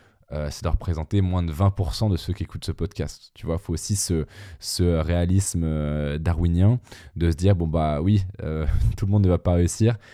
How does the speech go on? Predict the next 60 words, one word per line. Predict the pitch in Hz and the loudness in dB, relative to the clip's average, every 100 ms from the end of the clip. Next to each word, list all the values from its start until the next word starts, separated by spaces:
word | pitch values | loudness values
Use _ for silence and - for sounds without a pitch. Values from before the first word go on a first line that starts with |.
| - - | -20 -8
sinon | 98 95 | -2 0
ça | 98 | 0
se | - | 0
saurait. » | 95 85 104 | 2 4 4
Encore | 110 - 87 | 4 0 0
une | 85 | 0
fois, | - 101 110 - - | 2 2 2 -6 -6
pourquoi | 92 - 104 | -4 2 4
est-ce | 98 | 4
qu'aujourd'hui | - 90 90 87 | 2 0 0 0
tu | 98 85 | -2 -2
ne | |
vois | 80 82 | -2 -2
que, | - 98 98 - - 76 - | 2 2 2 -2 -18 -16 -6
euh, | 78 | -4
de | 78 | -2
la | 87 | -2
crypto, | - 92 - 90 90 | -2 -4 -2 0 2
des | 90 85 | 2 2
N | 85 85 | 0 -2
F | - | -2
T, | 87 | -2
des | 87 82 | 0 0
investissements, | 82 78 - - 80 | -2 -6 -10 -6 -6
et | |
cetera ? | - - 80 104 | -4 -4 0 0
Parce | 85 - | 0 -6
que | 98 | -8
c'est | - | -6
facile, | 82 - 85 - 104 101 | -6 -4 -6 -4 -4 -2
ça | 87 | -2
requiert | 80 80 - 90 - | -2 -4 0 -2 -2
très | - - | -6 -4
peu | - | -4
de | |
travail | - - 82 101 107 101 - 113 87 - | -4 -2 4 6 4 2 -6 -10 -8 2
et, | 98 92 | 4 6
euh, | 82 | 4
même | 80 92 | 2 2
avec | 87 | 2
le | 87 | 0
cul | - 85 | -2 -2
d'une | 80 80 | -2 -4
chèvre, | - 104 92 | 4 4 4
on | |
peut | 78 87 | 2 2
faire, | 90 85 | 2 0
euh, | 82 76 | 0 -2
on | - | -4
peut | - | 0
faire | - - | 4 4
ce | - | 2
qui, | - 90 82 | 0 0 0
euh, | 78 - - - _ | 0 -6 -16 -20 _
ce | - | -6
qui | 95 | -6
te | - | -2
propose. | 87 - 113 110 - | 0 6 6 4 0
Donc | 85 80 | -6 -6
forcément, | - 104 - 92 95 | 0 0 2 2 4